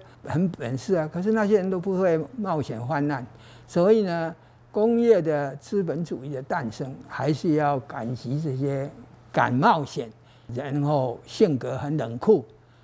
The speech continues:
然后做事很坚决的企业家来变成的。也就是说，由工匠行业里头的师傅，支领薪资的劳工，转变成小资本家，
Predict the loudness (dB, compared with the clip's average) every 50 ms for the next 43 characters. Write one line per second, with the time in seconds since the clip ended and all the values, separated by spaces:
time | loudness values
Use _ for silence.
0 | -20 -18 -12 -8 -6 -4 -2 -2 -2 -2 -4 -4 2 2 4 4 2 0 -4 -4
1 | -4 -4 -4 -6 -6 0 6 8 8 8 8 4 2 0 0 0 -2 -4 -4 -8
2 | -20 _ _ _ -14 -12 -10 -8 -8 -4 -2 -2 -2 -2 -4 -6 -4 -2 -2 -2
3 | -2 -4 -10 -18 -20 -20 -20 -20 -12 -10 -8 -8 -8 -6 -2 -2 0 0 -2 -6
4 | -8 -8 -8 -8 -8 -10 -12 -20 -20 -20 -20 -20 -20 -8 0 4 6 6 6 6
5 | 6 4 6 6 6 6 6 8 8 6 6 6 4 4 4 4 4 6 4 4
6 | 6 6 6 6 4 2 -4 -8 -10 _ _ _ _ -12 -6 -2 0 2 4 6
7 | 10 10 8 8 8 2 0 -2 -2 -2 -4 -2 -2 -2 -2 -4 -4 -2 0 2
8 | 2 2 2 0 -4 -12 -20 -20 -20 -20 -20 _ _ -6 0 4 6 6 8 8
9 | 8 6 4 0 2 2 4 4 4 2 2 0 4 4 4 4 4 2 2 2
10 | 2 4 4 4 4 4 0 -4 -6 -8 -6 -6 -4 0 4 4 4 4 4 -2
11 | -2 -2 -2 -2 -2 -4 -4 -4 0 2 2 4 4 4 2 4 4 4 4 4
12 | 0